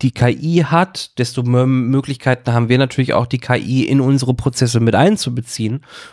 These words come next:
um halt noch komplexer werden zu können, ne? Also das ist halt, ich glaube, das ist so ein,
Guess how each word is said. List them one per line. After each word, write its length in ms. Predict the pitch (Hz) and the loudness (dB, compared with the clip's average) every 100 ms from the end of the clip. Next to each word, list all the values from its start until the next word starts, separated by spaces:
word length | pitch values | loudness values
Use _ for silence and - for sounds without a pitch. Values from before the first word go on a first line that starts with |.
| _ - | _ -2
um 360 | 127 120 120 | 2 2 2
halt 360 | 123 123 120 - | 2 0 -2 -2
noch 220 | 160 190 | 0 0
komplexer 500 | - 160 117 117 110 | -2 0 0 0 0
werden 220 | 101 92 | 0 0
zu 140 | - - | -6 -6
können, 240 | 110 98 | -6 -2
ne? 180 | 107 143 | -4 -4
Also 160 | 113 113 | -4 -2
das 160 | 113 120 | -4 -6
ist 160 | 120 | -2
halt, 240 | 127 117 - - - - _ | 0 0 -4 -20 -20 -20 _
ich 120 | - - | -8 -2
glaube, 280 | 143 156 | 0 0
das 120 | 139 135 | -2 -2
ist 120 | 135 | 0
so 80 | |
ein, 120 | 139 | 0